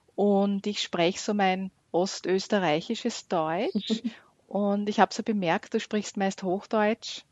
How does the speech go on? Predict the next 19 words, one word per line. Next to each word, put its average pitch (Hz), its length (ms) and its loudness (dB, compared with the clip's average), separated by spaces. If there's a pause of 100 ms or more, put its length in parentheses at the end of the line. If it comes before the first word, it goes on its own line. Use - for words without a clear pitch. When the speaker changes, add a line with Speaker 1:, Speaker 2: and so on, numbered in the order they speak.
(100)
Speaker 1:
mit 226 180 -6
mir 208 420 0 (440)
und 220 120 -2
dann 220 120 4
höre 190 160 8
ich 208 100 2
dich 233 160 -2
aber 220 140 2
mit 226 160 0
anderen 196 400 2
auch 208 120 0
Schweizerdeutsch 160 1040 -2
reden. 147 500 -10 (300)
Was 190 160 -2
ist - 200 -2
denn 214 140 0
so 196 120 -10
deine 196 240 -4
Muttersprache? 175 1120 -4